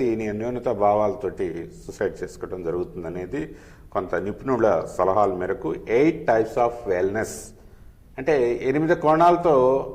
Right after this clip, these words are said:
ఆ యొక్క మంచి విజ్ఞానాన్ని అతనిలో నింపగలిగితే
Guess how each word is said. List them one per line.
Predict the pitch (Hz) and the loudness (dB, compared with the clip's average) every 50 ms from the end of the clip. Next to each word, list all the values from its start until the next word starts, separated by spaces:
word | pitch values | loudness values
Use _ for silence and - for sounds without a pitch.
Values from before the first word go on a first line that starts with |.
| - | 2
ఆ | - 120 120 117 | 4 4 6 4
యొక్క | 117 - - 120 | 4 2 0 -2
మంచి | 110 113 127 131 - 151 | -2 -2 -4 -4 -4 -4
విజ్ఞానాన్ని | 120 117 117 120 135 160 165 160 160 156 143 127 120 117 | -4 -4 -4 2 4 4 6 6 4 2 0 0 -2 0
అతనిలో | 113 107 107 - 139 135 139 135 131 120 104 101 92 - - - - - - - | 0 -2 0 -2 -2 0 2 4 4 2 2 0 -6 -12 -14 -18 -20 -20 -14 -6
నింపగలిగితే | 104 120 143 147 175 165 143 123 110 104 101 - - 104 92 - - - - | -4 -4 0 2 2 4 4 4 4 2 0 0 0 0 0 0 -2 -8 -16